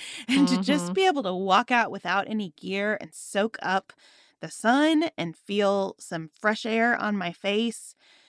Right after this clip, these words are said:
Speaker 1: was very restorative for me. And it was so good for the girls, too. They, you know, they were tired in a different way than you get tired when you're indoors all day. And it just, it was a good reminder that spring is coming,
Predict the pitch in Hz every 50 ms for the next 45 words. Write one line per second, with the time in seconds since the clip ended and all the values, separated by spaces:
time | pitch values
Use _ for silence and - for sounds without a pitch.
0 | _ _ - 196 185 165 175 175 - 190 190 196 202 214 214 214 214 196 196 -
1 | - - 190 180 170 170 165 - 156 160 165 165 - - - - - - 190 175
2 | 170 156 151 147 143 131 - - 170 170 170 - - 208 233 - - - 339 339
3 | 294 - 339 330 - - 302 254 247 226 254 262 269 277 262 - - 262 247 226
4 | 214 - - - - - - _ - 269 277 254 262 262 226 185 180 - - -
5 | - 226 220 226 214 202 190 170 101 - 185 175 151 - 175 180 - 185 156 -
6 | - 151 156 160 165 180 202 220 214 202 196 190 175 170 175 - 160 - - -
7 | - 151 151 156 170 170 180 175 170 170 156 - - 147 156 156 151 113 113 180
8 | - 180 127 113 101 - - 92 139 - - - - 214 202 190 - 240 233 -
9 | - - 254 254 269 - 254 220 - 262 254 254 247 240 226 202 190 185 185 185
10 | 170 - - - - - - _ 196 202 208 214 214 220 - - - - - -
11 | 170 160 160 160 156 160 170